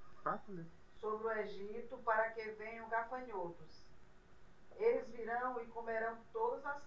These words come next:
Speaker 2: plantas da terra, tudo que a chuva da pedra não destruiu." Até onde?
Speaker 1: Até o vinte.
Speaker 2: Moisés estendeu a, o bastão sobre o Egito, e o Senhor mandou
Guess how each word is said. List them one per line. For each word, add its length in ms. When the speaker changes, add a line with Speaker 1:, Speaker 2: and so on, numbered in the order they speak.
Speaker 2:
plantas 420
da 140
terra, 520
tudo 380
que 80
a 200
chuva 340
da 140
pedra 480
não 240
destruiu." 580
Até 200
onde? 240
Speaker 1:
Até 120
o 80
vinte. 420
Speaker 2:
Moisés 580
estendeu 500
a, 180
o 40
bastão 760
sobre 220
o 120
Egito, 580
e 40
o 180
Senhor 280
mandou 540